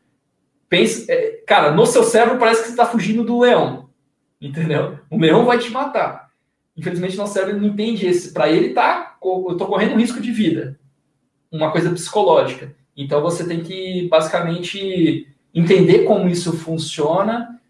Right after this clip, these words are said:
e trabalhar essa questão emocional. Um bom motivo é a experiência, entender o que, que é bad beat,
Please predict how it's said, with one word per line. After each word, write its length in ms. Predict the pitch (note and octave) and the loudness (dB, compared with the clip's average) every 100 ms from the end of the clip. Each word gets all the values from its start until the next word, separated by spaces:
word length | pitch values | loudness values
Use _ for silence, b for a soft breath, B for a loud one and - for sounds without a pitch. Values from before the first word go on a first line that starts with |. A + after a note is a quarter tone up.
| _ | _
e 100 | F3 | -8
trabalhar 580 | - F#3+ F#3 F3 D#3+ E3 | 2 2 6 6 6 6
essa 220 | D#3+ E3+ | 2 -4
questão 380 | E3 - D#3 D3+ | -12 -8 -8 -6
emocional. 880 | D#3 D#3 D#3+ D#3 F#3 A3 A3 - - _ _ | -10 -8 -6 0 2 4 2 -4 -16 _ _
Um 220 | A3+ - | -6 0
bom 260 | A3 A#3 A#3+ | 2 4 4
motivo 460 | G#3+ G3+ A3 G3 | 0 -2 -6 -2
é 60 | F3 | -2
a 20 | |
experiência, 760 | E3 - A#3 A3 A#3 A#3 - F#3+ | -2 -4 -4 -2 -2 -4 -6 -8
entender 400 | G3 F3+ F#3 F#3 | -6 -4 -2 -4
o 20 | |
que, 100 | - | -4
que 100 | F#3 | -2
é 80 | E3+ | -2
bad 240 | E3+ E3+ | -2 -6
beat, 720 | E3 G3+ G3+ G3+ - F3+ F3 | -8 -10 -10 -12 -10 -10 -10